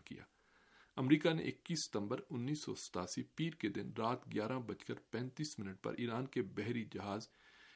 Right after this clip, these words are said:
ایران اجر پر حملہ کیا۔ یہ بحری جہاز ایرانی فوج کی ملکیت تھا۔ اس حملے میں ایرانی بحریہ کے پانچ فوجی شہید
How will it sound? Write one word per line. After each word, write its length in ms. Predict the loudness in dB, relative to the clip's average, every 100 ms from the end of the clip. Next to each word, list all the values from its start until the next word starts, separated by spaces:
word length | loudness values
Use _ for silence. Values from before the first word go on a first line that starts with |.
| -2
ایران 320 | 2 4 4 2
اجر 220 | 0 0 0
پر 220 | -2 -4 -2
حملہ 200 | -4 -4
کیا۔ 200 | -4 -6 -6 _ _ _ -8
یہ 180 | 8 10
بحری 280 | 12 10 8
جہاز 260 | 6 4 0 -2
ایرانی 280 | 0 0 0
فوج 320 | 2 2 2
کی 120 | -4
ملکیت 460 | -4 -4 0 0 -2
تھا۔ 140 | -8 -6
اس 240 | -6 -4
حملے 240 | 0 2 4
میں 160 | 2 -4 -12 -20 -20 -2
ایرانی 360 | 2 4 4 0
بحریہ 360 | 2 2 0
کے 140 | -2 -4
پانچ 400 | -4 -2 0 0
فوجی 300 | -2 -2 -2
شہید 360 | -2 -2 -4